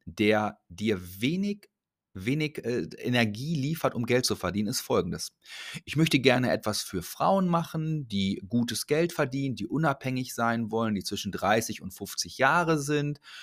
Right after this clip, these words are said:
und, äh, die sich selbst verwirklichen wollen." Ist ein Kundenavatar, was dir in keinster Weise helfen wird, in den nächsten dreißig Tagen auch nur einen Cent zu verdienen. Überhaupt nicht. So ein Kundenavatar ist der Weg ins finanzielle Chaos.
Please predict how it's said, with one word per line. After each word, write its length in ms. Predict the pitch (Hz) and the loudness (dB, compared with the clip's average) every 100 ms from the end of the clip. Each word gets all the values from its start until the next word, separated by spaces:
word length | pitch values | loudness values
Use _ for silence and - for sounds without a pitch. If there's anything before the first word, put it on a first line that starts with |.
| - - | -18 2
und, 380 | 120 120 120 117 | 8 10 10 6
äh, 220 | 113 107 | 2 -2
die 140 | 98 104 | -2 -2
sich 200 | 98 92 | 0 2
selbst 300 | 90 101 - | 4 4 4
verwirklichen 580 | 92 85 82 82 - 78 | 2 2 -2 -6 -8 -8
wollen." 200 | 78 - _ _ - | -8 -12 _ _ 8
Ist 180 | 180 208 | 8 8
ein 100 | 180 | 6
Kundenavatar, 800 | 196 120 104 104 - 113 156 190 - | 4 6 4 4 2 -2 -2 -6 -8
was 340 | 87 110 117 | 4 4 4
dir 200 | 123 120 | 0 -2
in 240 | 117 110 _ | -2 -4 _
keinster 760 | - 147 208 220 - 175 139 107 | -4 -2 0 -2 0 0 2 4
Weise 460 | 120 143 143 143 | 6 6 2 0
helfen 600 | 110 - 131 143 139 101 | -2 0 4 4 2 -2
wird, 320 | 98 110 127 - - - | 2 2 2 -4 -20 -6
in 80 | 101 | 2
den 100 | 98 | 6
nächsten 320 | 110 127 - | 8 6 4
dreißig 360 | 110 113 113 104 | 4 4 4 0
Tagen 280 | 101 107 95 | 4 4 4
auch 160 | 95 | 0
nur 140 | 101 - | 2 0
einen 180 | 98 | 0
Cent 240 | 101 92 87 | 0 -4 -4
zu 120 | 87 | -6
verdienen. 340 | - 82 82 - - | -10 -12 -14 -14 4
Überhaupt 340 | 117 127 139 | 8 8 6
nicht. 260 | 78 - - _ - - | -2 -12 -20 _ -20 -10
So 260 | 95 104 143 | 0 4 6
ein 180 | 127 143 | 4 0
Kundenavatar 1080 | - 185 101 - 92 95 92 104 127 147 - | -2 0 0 2 2 0 0 0 2 0 -2
ist 320 | 120 - - | -4 -4 0
der 440 | 110 90 82 85 | 2 2 0 -4
Weg 260 | 104 147 - | 0 0 0
ins 220 | 107 104 | -4 -4
finanzielle 580 | - 123 120 120 107 101 | -4 -2 -2 0 0 -2
Chaos. 580 | - - 95 80 - | -4 2 2 2 -4